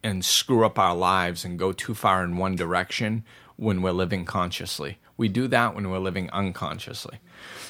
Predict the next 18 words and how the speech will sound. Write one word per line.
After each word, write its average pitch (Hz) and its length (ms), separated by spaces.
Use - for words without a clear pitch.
So 120 380
if 120 220
you 131 160
just 165 260
live 165 220
consciously 127 680
and 87 80
aware 104 460
and 85 100
you 90 120
look 113 280
and 90 100
you 90 80
go, 87 340
"You 135 100
know 139 120
what? 143 320
Um, 98 500